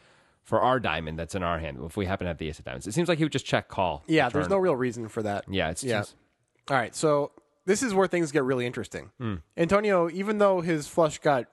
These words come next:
Speaker 2: essentially, it feels counterfeited, even
Speaker 1: It
Speaker 2: though it's not what it
Speaker 1: does.
Speaker 2: is, but he has now a, a much worse hand than he had on the turn.
Speaker 1: Yeah, he went from being very strong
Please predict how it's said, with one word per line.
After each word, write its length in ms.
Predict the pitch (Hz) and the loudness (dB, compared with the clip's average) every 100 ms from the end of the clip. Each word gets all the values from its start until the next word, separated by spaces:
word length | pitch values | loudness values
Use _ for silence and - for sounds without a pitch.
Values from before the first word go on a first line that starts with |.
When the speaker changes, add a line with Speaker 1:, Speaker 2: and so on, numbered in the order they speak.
| - | -6
Speaker 2:
essentially, 480 | 127 156 151 139 117 _ | 0 0 2 0 -2 _
it 140 | 151 | -6
feels 300 | 131 190 170 | 0 2 2
counterfeited, 640 | - 156 123 - 104 104 117 | 2 0 0 -4 -6 -6 -8
even 140 | 131 117 | -6 -2
Speaker 1:
It 20 | |
Speaker 2:
though 60 | 120 | 2
it's 40 | |
not 220 | 110 98 | 4 2
what 100 | 113 117 | 2 0
it 80 | |
Speaker 1:
does. 140 | 110 110 101 - | 0 0 -2 -8
Speaker 2:
is, 40 | - | -6
but 240 | - 117 117 _ _ _ - - | -2 -2 -2 _ _ _ -20 -6
he 120 | - | 4
has 160 | 202 170 | 4 4
now 200 | 180 175 | 4 4
a, 80 | 160 151 156 | 2 0 0
a 40 | 143 | 2
much 300 | 151 190 - | 4 4 4
worse 180 | 160 - | -2 0
hand 180 | 131 | -2
than 60 | 110 | -2
he 60 | 104 | -4
had 100 | 98 | -4
on 100 | 92 | -6
the 60 | |
turn. 280 | 90 95 104 - _ _ | -8 -8 -8 -12 _ _
Speaker 1:
Yeah, 140 | - 175 | 2 4
he 80 | 147 | 4
went 160 | 165 | 2
from 140 | 156 147 | 0 0
being 180 | 143 123 | 2 4
very 220 | 117 127 | 4 2
strong 500 | 127 - 113 120 180 | 0 2 2 2 0